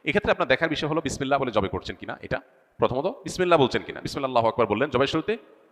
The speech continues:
এটা প্রথম আপনার হালাল হওয়ার জন্য শর্ত। যদিও মুসলমান ভুলে যায়, যদি ইচ্ছাকৃত বিসমিল্লাহ পড়ে না এরকম না, ভুলে গেছে বলতে, তাতেও হালাল হয়ে যায়।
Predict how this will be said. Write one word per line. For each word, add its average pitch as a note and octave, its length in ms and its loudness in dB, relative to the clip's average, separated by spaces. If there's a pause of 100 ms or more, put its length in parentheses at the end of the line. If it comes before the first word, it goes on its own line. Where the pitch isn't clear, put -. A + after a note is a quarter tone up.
(140)
এটা G3+ 280 0 (260)
প্রথম D3+ 380 2
আপনার A2 400 2
হালাল G2+ 280 0
হওয়ার A#2+ 160 4
জন্য E3 160 2
শর্ত। - 260 0 (960)
যদিও G#3 220 4
মুসলমান E3+ 420 2
ভুলে D#3+ 360 8
যায়, C3 200 8
যদি G#2 200 0 (600)
ইচ্ছাকৃত F#3+ 320 0
বিসমিল্লাহ D#3+ 380 2
পড়ে C#3+ 160 6
না C#3 60 2
এরকম B2+ 260 2
না, A#2+ 260 2
ভুলে E3+ 180 4
গেছে B2+ 200 -2
বলতে, F#2+ 220 -4
তাতেও F3 240 0
হালাল F3+ 200 4
হয়ে G#2+ 140 2
যায়। D#2 160 -8